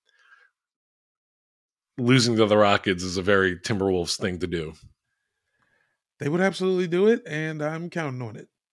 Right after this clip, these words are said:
Speaker 2: Uh, Hornets versus Jazz, another butt fest.
Speaker 1: <laughs> I'm gonna pick the Jazz.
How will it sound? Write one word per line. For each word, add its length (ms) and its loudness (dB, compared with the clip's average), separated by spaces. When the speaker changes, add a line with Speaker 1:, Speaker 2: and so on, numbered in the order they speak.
Speaker 2:
Uh, 580 -6
Hornets 540 -2
versus 340 -4
Jazz, 560 -2
another 520 -4
butt 340 2
fest. 480 -12
Speaker 1:
<laughs> 440 -10
I'm 160 4
gonna 140 4
pick 160 2
the 80 -6
Jazz. 520 0